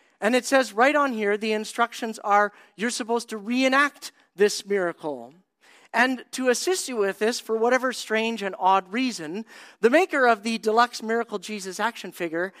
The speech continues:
has given Jesus glow-in-the-dark hands, which I'm not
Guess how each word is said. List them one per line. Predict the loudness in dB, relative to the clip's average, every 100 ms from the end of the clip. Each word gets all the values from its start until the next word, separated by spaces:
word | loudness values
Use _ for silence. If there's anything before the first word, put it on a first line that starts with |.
| -20 0
has | 2 2
given | 2 0 0
Jesus | -2 -4 -2 -4 -6 -12 _ _ -6
glow-in-the-dark | 2 4 4 2 0 2 2 2 -2
hands, | -10 -6 -4 -4 -8 -18 -18 -14 -14 -14 _ -20 -20 -20 -20 _ -20 _ _ _ _
which | -6 0
I'm | 2 4
not | 2 2